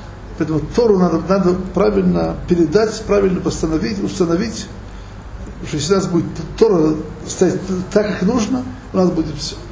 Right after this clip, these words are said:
Есть совершенно замечательные слова Рав Шаха, ну, это предисловие, я от них много получаю поддержку в этом предисловии. Мы, мы говорим в Слихот,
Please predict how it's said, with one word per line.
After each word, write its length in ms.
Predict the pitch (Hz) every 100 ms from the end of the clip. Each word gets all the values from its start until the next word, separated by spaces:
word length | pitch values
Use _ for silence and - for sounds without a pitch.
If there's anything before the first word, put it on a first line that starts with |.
| - - - - - - - - - - - - - - - - - - - - - -
Есть 380 | - - - -
совершенно 280 | - 190
замечательные 540 | 160 147 190 180 160 143
слова 340 | - 143 165
Рав 160 | 151 -
Шаха, 260 | 175 147 147 - - - - - - - -
ну, 80 | 156
это 120 | 143
предисловие, 640 | 143 139 - 180 165 151
я 100 | 139
от 180 | 139 135
них 100 | - - - - - - - 135 139
много 320 | 165 175 156 - - - - - - - - - -
получаю 340 | 147 139 156
поддержку 520 | 147 139 165 175 -
в 100 | 131
этом 140 | 123 131 143
предисловии. 380 | 135 135 - 123 - - - - -
Мы, 140 | 180 185
мы 100 | 180
говорим 560 | 175 147 156 165 139 -
в 60 |
Слихот, 380 | - 143 - 180